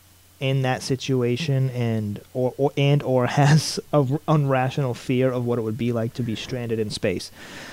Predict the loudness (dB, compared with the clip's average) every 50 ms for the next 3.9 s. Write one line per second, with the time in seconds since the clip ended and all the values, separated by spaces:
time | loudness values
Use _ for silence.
0 | -18 -10 -2 0 2 4 4 6 6 4 2 0 -6 -14 -20 -20 -20 -20 -20 -20
1 | -20 -6 2 8 8 10 10 10 10 8 6 6 2 0 4 6 8 10 10 10
2 | 8 6 6 4 6 6 6 6 4 0 -8 -10 -2 0 0 2 2 2 4 4
3 | 4 6 6 6 8 8 8 6 4 2 2 4 6 6 4 2 0